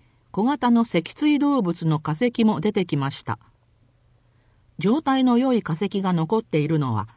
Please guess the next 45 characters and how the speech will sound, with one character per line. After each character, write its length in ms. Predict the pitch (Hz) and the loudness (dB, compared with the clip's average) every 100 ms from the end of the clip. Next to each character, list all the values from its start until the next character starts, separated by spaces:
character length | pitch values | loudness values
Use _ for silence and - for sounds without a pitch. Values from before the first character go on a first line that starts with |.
| _ _ _ | _ _ _
当 240 | 254 226 170 | 2 4 4
時 200 | 156 - | 2 0
そ 160 | - 214 | -2 2
の 160 | 220 | 2
あ 60 | 208 | 0
た 120 | 190 | 0
り 160 | 170 160 | 0 0
が 180 | 135 - _ | -2 -6 _
極 260 | - 202 262 | -4 0 2
め 140 | 220 | 2
て 180 | - 135 - | 0 -4 -2
穏 200 | 180 294 | -2 -2
や 140 | 269 | -2
か 100 | 214 | -2
な 140 | 190 | 0
流 300 | 151 156 220 | 0 0 -2
れ 120 | 208 190 | 0 -2
の 160 | 180 | -2
故 160 | - 175 | -4 -4
障 280 | 254 269 247 | -2 -2 0
で 120 | 240 | 0
あ 100 | 254 | -2
っ 60 | |
た 220 | 240 233 214 | -4 -6 -2
た 100 | 226 | 0
め 160 | 247 | 2
で 80 | 233 | 0
は 160 | 220 214 | 0 2
な 160 | 233 | 0
い 80 | 214 | 0
か 160 | 233 233 | -4 -2
と 120 | 156 | -4
思 300 | 135 147 156 | -2 -2 -4
っ 40 | |
て 180 | 156 135 | -4 -4
い 80 | 117 | -2
ま 160 | 101 | -2
す。 200 | 107 - _ _ _ _ _ _ _ _ _ _ _ _ _ _ _ _ _ _ _ | -6 -14 _ _ _ _ _ _ _ _ _ _ _ _ _ _ _ _ _ _ _
発 260 | - 160 - | -6 -6 -4
掘 260 | 262 - 254 | -4 2 4
の 160 | 240 | 6
魅 120 | 175 | 6
力 280 | 196 247 - | 2 0 -4
と 140 | - 247 | 0 2
は？ 160 | 151 | 0